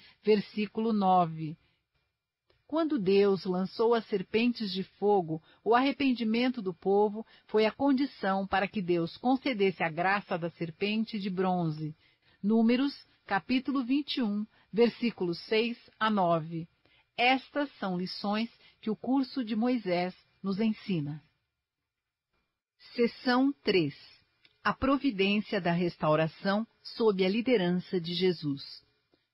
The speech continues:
No início, Adão deveria ter governado os anjos.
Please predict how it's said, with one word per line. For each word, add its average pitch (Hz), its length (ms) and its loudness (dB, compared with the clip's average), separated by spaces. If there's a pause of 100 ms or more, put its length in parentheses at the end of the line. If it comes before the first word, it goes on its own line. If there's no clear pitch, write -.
No 302 100 2
início, 208 640 0 (360)
Adão 226 460 2
deveria 214 500 2
ter 185 220 0
governado 165 760 0
os 175 160 -2
anjos. 156 640 0